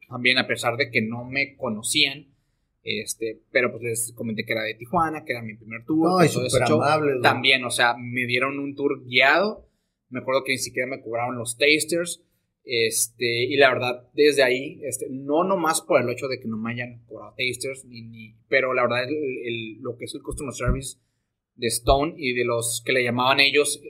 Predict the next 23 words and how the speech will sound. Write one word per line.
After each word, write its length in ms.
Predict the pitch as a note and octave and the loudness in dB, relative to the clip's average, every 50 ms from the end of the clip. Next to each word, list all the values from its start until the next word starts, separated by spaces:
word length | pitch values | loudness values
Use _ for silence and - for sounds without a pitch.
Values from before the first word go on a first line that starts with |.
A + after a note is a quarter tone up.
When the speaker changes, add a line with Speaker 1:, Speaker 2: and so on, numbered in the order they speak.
| - - | -12 -8
Speaker 1:
anteriormente, 540 | C3 A#2+ A2+ A#2+ A2+ A#2+ A#2+ B2 B2+ B2+ C3+ | -8 -6 -4 -2 -2 -2 -2 -4 -2 0 0
ahorita 200 | A#2+ A2+ C3 B2+ B2 B2+ B2 | 0 0 0 -2 -2 -4 -8
no, 180 | A#2 A#2 B2 B2+ | -10 -10 -10 -8
no 140 | A#2+ A#2+ A#2+ | -10 -10 -10
sé 100 | - B2 | -8 -8
si 120 | B2 B2+ | -6 -4
sean 400 | - - B2 B2 B2 A#2+ A#2 - - _ _ _ - | -4 -2 -2 -2 -4 -6 -8 -16 -20 _ _ _ -6
igual, 220 | B2 A2+ C3+ C#3 C#3 | 0 2 2 2 2
pero 100 | - C3 | 2 -2
antes 120 | B2+ C3+ D3 | -2 0 0
le 80 | D3 C3+ | -2 -2
llamaban 300 | B2 B2 B2+ C3+ - - - | 0 -2 -2 -4 -4 0 0
evangelizadores 1080 | D3+ C#3 C3 B2+ B2 - C3+ B2 A2 - - A2 G#2+ A2+ C3 C#3+ E3 F3+ - - _ _ - | 2 2 2 -2 -6 -6 -8 -8 -8 -8 -8 -2 2 2 2 2 2 -2 -4 -10 _ _ -14
Speaker 2:
Sí, 120 | - C3+ B2 | -8 -6 -6
man. 160 | A2+ A2 G#2+ | -6 -4 -4
Speaker 1:
a 80 | C3+ B2 | -2 -2
los 200 | B2+ B2+ A#2+ - | -2 -2 -2 -2
que 240 | - C3 B2 A#2 A2+ | -2 -2 0 0 0
nos 240 | A2+ A#2+ A2+ A#2 | -2 -2 -4 -6
guiaban 360 | A2+ A#2+ A#2+ A#2+ B2 B2 B2+ C3 | -2 0 0 2 2 0 -4 -6
en 100 | A#2+ A2+ | -8 -8
los 140 | A2 - - | -10 -10 -4
tours. 340 | - D3 E3+ F#3 - - | 0 0 0 0 -2 -6